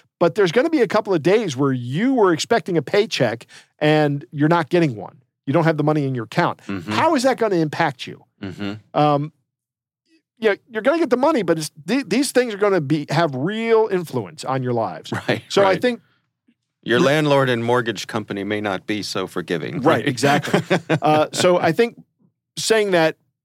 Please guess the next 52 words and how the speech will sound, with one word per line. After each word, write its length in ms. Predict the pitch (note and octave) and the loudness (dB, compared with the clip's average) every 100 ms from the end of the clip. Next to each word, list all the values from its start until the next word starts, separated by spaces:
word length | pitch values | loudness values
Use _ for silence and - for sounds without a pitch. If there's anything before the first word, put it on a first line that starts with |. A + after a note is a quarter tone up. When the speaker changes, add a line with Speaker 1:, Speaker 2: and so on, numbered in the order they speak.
| _ - | _ -6
Speaker 1:
kind 220 | G3 G#3+ | -2 2
of 120 | E3+ | 2
helps 300 | C#3+ F3+ D#3 | 0 -2 -2
the 80 | D#3+ | -2
employee 540 | D3 - F#3+ D3+ C#3+ C3 _ - | -2 2 4 4 2 -4 _ -2
take 200 | D#3+ D3 | 0 4
ownership 500 | D3 C3+ - G#2 - | 2 0 -6 -8 -10
of 160 | D2+ | -16
it. 120 | - _ _ _ _ - | -18 _ _ _ _ -2
I'm 80 | |
not 180 | E3 G#3 | 0 0
saying 320 | - G#3 F#3 | 2 2 2
that, 140 | D#3+ E3 | 0 0
you 80 | D#3 | 0
know, 60 | |
you're 160 | B2 C3+ | 0 0
gonna, 160 | D3 C3+ | -2 0
you're 120 | E3+ | 0
not 120 | G3 | 0
gonna 120 | D3+ A#2+ | -2 -6
screw 220 | - E3+ | 0 0
the 80 | C#3+ | 2
employee 280 | A#2+ C#3 B2+ | 0 2 2
out 80 | |
of 40 | A#2 | 2
their 100 | A2+ | 0
money, 240 | E3 E3 | 0 0
and 140 | B2 A2+ | -2 -2
if 200 | C3+ - | -4 -4
you, 100 | B2+ - | -6 -8
if 120 | B2 | -4
you're 80 | C3 | 0
gonna 120 | D3 | 0
do 180 | B2+ D3+ | 2 2
that, 220 | C3+ A#2+ _ | 2 0 _
you 60 | - | -8
shouldn't 300 | - E3 A2 | 0 0 0
do 140 | - | -12
that. 300 | D#2 F2+ - | -16 -16 -16
That's 240 | - G#2 - | -16 -18 -14
terrible. 500 | - A2 F#2 F#2 C#3+ - - | -4 -4 -4 -10 -16 -16 -8
Speaker 2:
Yeah. 180 | D#3+ | -6
Speaker 1:
Don't 180 | D3 C3+ | -2 -2
do 120 | A#2 | -4
that. 260 | F2 E2+ - - _ - | -14 -14 -16 -20 _ -6
Uh, 260 | B2+ B2 A#2+ | 0 2 0
but, 380 | D3 C#3+ D3+ C3 _ _ _ _ _ | 0 0 0 -2 _ _ _ _ _
uh, 100 | - - _ _ _ _ _ _ _ _ - | -12 -12 _ _ _ _ _ _ _ _ -2
it's 200 | F#3 D#3+ | -2 0
gonna 200 | G3 G#3+ | 0 0
take 220 | E3 F#3 | 0 -4
time, 360 | - G3+ C3 E2 | 0 0 0 -4